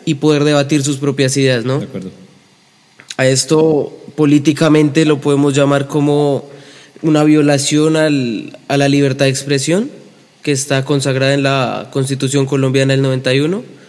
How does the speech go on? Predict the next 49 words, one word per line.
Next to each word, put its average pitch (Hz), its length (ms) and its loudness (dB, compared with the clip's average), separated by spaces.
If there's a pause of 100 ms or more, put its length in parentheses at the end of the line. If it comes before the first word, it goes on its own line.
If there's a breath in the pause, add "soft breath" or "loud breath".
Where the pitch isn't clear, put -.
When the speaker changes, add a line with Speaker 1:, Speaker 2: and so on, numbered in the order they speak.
(100)
Speaker 1:
que 143 140 0
se 135 160 0
le 127 100 2
debe 151 320 4
garantizar 131 640 0
a 135 140 -2
todo 135 240 2
colombiano 143 640 0 (540 loud breath)
una 139 180 2
libre 143 240 2
expresión, 135 540 -2 (680 soft breath)
cosa 135 260 0
que 131 140 -4
no, 127 480 -2 (1040)
no 143 140 2
fue 139 140 0
el 131 80 -2
caso, 131 320 0
¿no? 143 180 -2 (600 loud breath)
Speaker 2:
Pero 131 160 0
ahí, 120 360 -2
ahí, 117 240 -8
ahí 113 120 0
Speaker 1:
Y 156 40 4
nada, 175 220 4
dime, 208 260 4
Juan 165 180 2
David, 160 220 2
¿tú 175 120 -2
qué 175 80 4
Speaker 2:
yo 175 60 2
tengo 175 160 4
una 135 80 4
Speaker 1:
piensas? 135 360 2
Speaker 2:
duda. 131 120 -12
Bueno, 107 160 -4 (240)
eh, 113 240 -12
ahí 123 140 -8
realmente 139 420 -4
estoy 143 180 -6
muy 143 100 -4
contrariado 131 540 -4
en, 107 180 -4
en 139 120 -4
diferentes 110 440 -8
situaciones. 131 680 -8
Eh, 98 160 -8
Agustín 101 400 -8
Laje, 107 380 -8